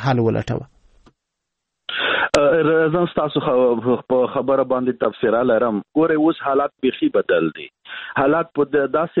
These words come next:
Speaker 2: بدل دي چې پخوا به افغان، افغانانو واکمنانو دا نارې وهلې چې ګورئ، د خلک دلته دي، یا دا، دا، دا خبرې دي. اوس چې کوم پاکستان نارې وهي، اوس حالات بیخي بدل دي.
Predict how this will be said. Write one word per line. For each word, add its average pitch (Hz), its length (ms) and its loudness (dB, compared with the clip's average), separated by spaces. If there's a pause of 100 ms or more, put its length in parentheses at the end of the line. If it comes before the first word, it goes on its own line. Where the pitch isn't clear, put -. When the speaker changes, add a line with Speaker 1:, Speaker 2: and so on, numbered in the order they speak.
(100)
Speaker 2:
بدل 135 300 2
دي 127 120 0
چې - 200 -4
پخوا 143 320 0
به 131 280 0 (320)
افغان، 143 540 2
افغانانو 131 720 2
واکمنانو 123 600 2
دا 117 180 0
نارې 117 300 2
وهلې 110 400 2
چې 107 200 0 (320)
ګورئ، 127 320 4 (220)
د 107 180 0
خلک 135 240 0 (100)
دلته 135 400 0
دي، 123 140 4
یا 113 100 4 (100)
دا، 131 120 4 (260)
دا، 117 220 2
دا 135 140 0
خبرې 127 420 0
دي. 127 60 0
اوس 170 220 2
چې - 180 -10
کوم 139 140 0
پاکستان 127 680 2
نارې 120 240 4
وهي، 123 420 2 (520)
اوس 156 280 0
حالات 131 380 0
بیخي 117 340 0
بدل 143 400 2
دي. 143 240 2